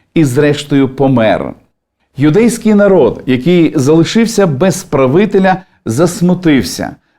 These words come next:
Надія на успішний опір асирійській армії зникла. Людей паралізував страх. Ворог наближався,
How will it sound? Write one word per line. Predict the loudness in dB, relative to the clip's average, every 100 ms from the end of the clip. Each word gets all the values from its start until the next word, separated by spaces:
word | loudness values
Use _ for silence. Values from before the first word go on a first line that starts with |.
| _
Надія | 0 2 2 2 2
на | 2 2 2
успішний | 0 -2 -6 -4 -4 -2 0 0
опір | 0 -2 2 0 0
асирійській | -4 -2 -2 -2 -4 -4 -4 -2
армії | -2 0 0 0 0
зникла. | -2 0 2 0 -2 -4 -4 -10 _ _ _
Людей | 0 0 2 2 0
паралізував | 0 0 2 2 2 0 0
страх. | -4 -4 0 0 -2 -14 _ _ -6
Ворог | -2 2 2 0 -4 -16 _ _ -2
наближався, | 0 2 2 2 0 0 -2 -8